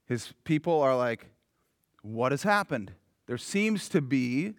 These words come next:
some weeds that are within the growing wheat. And what's important here is it's not alongside of, okay? It's not like in this row we have wheat,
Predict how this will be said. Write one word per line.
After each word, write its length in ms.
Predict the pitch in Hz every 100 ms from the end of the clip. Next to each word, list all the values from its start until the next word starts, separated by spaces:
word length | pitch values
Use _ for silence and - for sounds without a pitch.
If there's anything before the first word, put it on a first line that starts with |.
| _ _ _ _
some 300 | - 156 139
weeds 380 | 190 208 185 135
that 120 | 151
are 280 | 139 139 135 _ _ _
within 920 | 131 165 165 - 160 214 220 214 208 180 135
the 140 | 156
growing 680 | 135 135 156 156 151 147 -
wheat. 520 | 135 139 113 - - - _ _ _ _ _ _ _ _ _
And 100 | -
what's 180 | 165 175
important 520 | 185 - 294 277 175
here 240 | 151 156 160
is 340 | 147 151 139 - _ _ _ _ _ -
it's 180 | 165
not 240 | 190 220 -
alongside 920 | 190 180 180 180 175 - 233 208 202
of, 480 | 156 117 143 269 - _ _ _ _ _ _ _ _ -
okay? 320 | 143 165 226 _ _ _ _ _ _ _ _ _
It's 100 | -
not 220 | 202 185
like 320 | 175 156 - _ _ -
in 200 | 156 151
this 300 | 220 - 175
row 300 | 175 185 202
we 140 | 185
have 240 | 170 160
wheat, 440 | 147 214 220 -